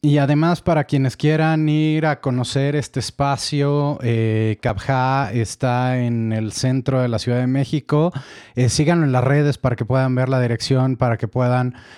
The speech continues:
ponerse en contacto también con Jorge y puedan ir a, a, a probar todos estos platillos y estas experiencias que está generando y que son verdaderamente fascinantes.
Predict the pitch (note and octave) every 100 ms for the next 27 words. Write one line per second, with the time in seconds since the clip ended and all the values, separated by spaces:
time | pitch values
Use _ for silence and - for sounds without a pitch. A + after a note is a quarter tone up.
0 | - - B2 C#3 C#3 C#3 D3 C3 A#2+ B2+
1 | A#2 C#3 B2 A#2 A#2 A#2+ A#2 A#2 - A#2
2 | A2+ - B2+ B2+ B2 A#2+ A#2+ B2 B2 A#2
3 | A#2 A2 G#2 F#2+ G2 G2 G2 G2 G2 G#2+
4 | G#2+ F2+ G#2+ G#2+ A#2 A2+ _ - - -
5 | B2 B2 B2 A#2+ A#2 - B2 A2+ G#2+ -
6 | A2+ A2+ A#2 - B2 - - - - -
7 | C#3 - C3+ C3+ C3 C#3+ - A#2 B2 -
8 | B2 A2+ A2 A2 A#2+ A#2+ - - B2 A#2
9 | B2+ C3+ C#3 C3+ A#2+ A#2+ B2 A#2+ A#2 B2
10 | B2 A2 - G#2 A2 G#2 G2